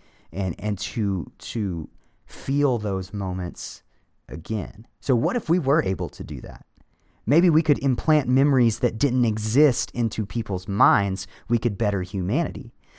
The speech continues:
So what if we could somehow alter people's consciousness? People with P T S D could be cured, right? Just, just ta-, just wipe that memory out of their mind. Just upload their memory to a computer, delete that part,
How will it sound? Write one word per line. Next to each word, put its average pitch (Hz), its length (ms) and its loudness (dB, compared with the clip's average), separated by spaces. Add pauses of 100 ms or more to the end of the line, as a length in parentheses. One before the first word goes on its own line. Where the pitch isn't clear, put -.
(160)
So 156 160 8
what 190 220 8
if 185 240 2
we 160 100 4
could - 220 0
somehow 131 460 2
alter 113 340 -2
people's - 360 -6
consciousness? - 840 -8 (520)
People 160 320 10
with 131 220 6
P 143 140 -2
T 123 240 0
S 101 180 -2
D 101 320 -2 (440)
could 110 120 4
be 90 140 2
cured, - 340 -4 (380)
right? 107 320 6
Just, 117 320 2
just - 260 0
ta-, - 260 -4
just 117 200 -6
wipe 113 340 6
that 127 220 2
memory 107 440 2
out 98 200 -2
of 92 100 -6
their 85 160 -4
mind. 82 480 -10 (400)
Just - 240 -6
upload 143 440 6
their 131 120 6
memory 123 380 4
to - 240 0
a 113 40 2
computer, 98 540 -2 (240)
delete 98 340 -2
that - 220 -4
part, 90 320 -6